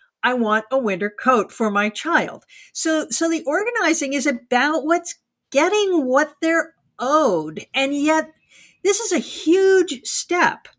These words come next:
for people who have been subject to such terrible violence as many of these women were in the South. And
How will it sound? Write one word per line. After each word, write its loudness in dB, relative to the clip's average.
for 2
people 2
who 0
have -2
been -2
subject -2
to -4
such -6
terrible 0
violence 2
as -2
many -2
of -4
these -4
women -4
were -2
in -8
the -12
South. -6
And 0